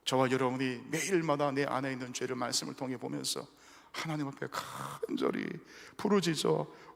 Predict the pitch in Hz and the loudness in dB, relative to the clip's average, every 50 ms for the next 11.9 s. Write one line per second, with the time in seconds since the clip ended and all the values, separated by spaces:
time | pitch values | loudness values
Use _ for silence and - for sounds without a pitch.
0 | - - - - - 208 208 214 208 208 156 180 170 170 185 180 170 160 - - | -14 -12 -10 4 8 8 8 10 8 8 8 8 6 6 4 0 0 -2 -4 -10
1 | - - - - - 202 214 214 180 - 220 190 185 185 180 170 - 190 160 165 | -18 -4 2 4 4 4 6 4 4 4 4 6 6 6 6 6 4 4 4 6
2 | 165 156 156 - 151 143 165 160 151 - - 139 147 151 147 151 139 139 143 - | 4 4 2 0 -2 0 0 0 0 -2 -4 -4 -4 -4 -4 -6 -6 -8 -10 -16
3 | - - - - - - _ _ - - 147 156 165 - 175 143 - - 147 143 | -20 -20 -20 -20 -20 -20 _ _ 0 0 2 2 4 4 4 4 6 4 2 0
4 | 151 139 135 143 139 - - - 185 254 269 240 - - - - - - - - | 0 -2 -2 -4 -4 -4 -4 -2 -2 -2 -2 -2 -2 -4 -8 -8 -10 -8 -8 -8
5 | - - - - - - - - - _ _ _ _ _ - - - - - - | -10 -12 -18 -20 -20 -20 -20 -20 -20 _ _ _ _ _ -20 -20 -18 -16 -12 2
6 | - 180 202 185 240 233 - - 240 208 226 226 208 233 220 240 226 233 208 - | 6 8 10 12 12 12 12 10 12 12 12 12 12 10 10 10 10 12 10 10
7 | - - 415 359 - 311 220 - - - 214 - - - - - - - - - | 10 10 8 6 6 6 4 4 4 2 0 -2 -2 -2 -2 -2 -2 -4 -8 -14
8 | - - - - - - - - - - - - 160 226 269 269 277 262 - - | -16 -18 -18 -18 -18 -18 -14 -14 -12 -10 0 6 10 12 12 12 12 12 10 10
9 | 262 262 247 262 254 262 254 262 262 269 285 302 294 294 311 311 277 254 262 254 | 12 12 12 12 12 10 8 8 8 10 12 12 12 12 12 12 12 10 10 10
10 | 233 247 - 202 196 - - 208 202 185 143 165 147 - - 165 160 156 139 156 | 10 12 12 12 10 10 10 10 10 10 10 8 6 6 6 6 4 4 4 4
11 | 151 147 143 135 - - - 113 104 98 101 - 73 73 69 - - - | 6 8 8 6 8 6 4 4 2 0 -2 -2 -4 -6 -8 -8 -10 -12